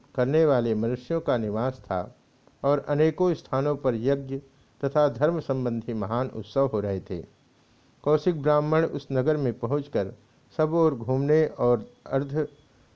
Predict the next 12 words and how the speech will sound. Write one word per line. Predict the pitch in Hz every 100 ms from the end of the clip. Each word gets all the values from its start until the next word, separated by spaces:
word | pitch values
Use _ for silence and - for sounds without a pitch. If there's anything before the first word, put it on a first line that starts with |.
| _ _ -
धर्म | 113 147 175 156
व्यास | 143 147 131 127
का | 131
पता | - 117 131
लगाने | 113 104 101 98
लगा। | 92 87 82 - _ _ _ _ _ -
एक | 156 165 180
स्थान | - - 160 175
पर | 160
जाकर | 131 131 139 143 139
उसने | 131 127 131 131
पूछा | 123 120 120 - 139 139